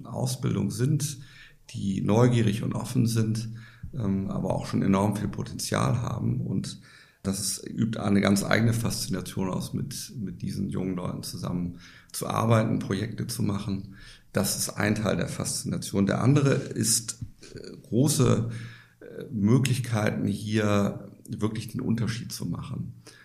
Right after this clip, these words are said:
Äh, als ich, äh, zur Universität kam, war sie noch in einer ganz schwierigen Situation. Sie war finanziell, ähm, gerade noch vom Abgrund, äh,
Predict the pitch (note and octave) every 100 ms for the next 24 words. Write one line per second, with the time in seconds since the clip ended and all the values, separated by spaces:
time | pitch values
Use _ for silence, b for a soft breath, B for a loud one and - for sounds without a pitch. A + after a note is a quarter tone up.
0 | B B _ - - - - - G2+ -
1 | - - - G2+ G2+ G2+ - F#2+ G#2 G2+
2 | F2 F2 A#2+ C3 - A2+ G#2+ G2+ G2 F#2
3 | G2 F#2+ F#2+ - F#2 G2 G2 G2+ - A2+
4 | G2+ G2 - F2+ - A#2 B2 C3 G2+ G2
5 | - - - G2 F#2 - G#2 G2+ G2+ G2
6 | B B B B B _ - F#2+ F2+ F2+
7 | F#2 - F2 A2 A2 G2+ - G2+ G2+ G2
8 | - - G#2+ G2 G2 - - G2 F#2+ F#2+